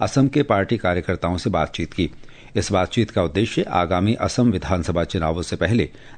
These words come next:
जमीनी स्तर के कार्यकर्ताओं में जोश भरना और राज्य के विकास को उजागर करना था। इलेक्ट्रॉनिक्स और सूचना प्रौद्योगिकी मंत्री अश्वनी वैष्णव ने आज नई दिल्ली में इलेक्ट्रॉनिक्स कंपोनेंट मैन्युफैक्चरिंग स्कीम,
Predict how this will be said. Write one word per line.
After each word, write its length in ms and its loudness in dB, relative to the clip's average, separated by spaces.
जमीनी 320 4
स्तर 220 0
के 140 2
कार्यकर्ताओं 640 0
में 280 2
जोश 340 0
भरना 260 2
और 220 0
राज्य 260 2
के 100 -4
विकास 400 0
को 120 -2
उजागर 440 0
करना 360 2
था। 200 4
इलेक्ट्रॉनिक्स 600 2
और 80 4
सूचना 420 2
प्रौद्योगिकी 680 2
मंत्री 400 2
अश्वनी 440 2
वैष्णव 420 2
ने 140 4
आज 380 0
नई 220 2
दिल्ली 260 2
में 180 2
इलेक्ट्रॉनिक्स 640 0
कंपोनेंट 640 0
मैन्युफैक्चरिंग 680 0
स्कीम, 380 0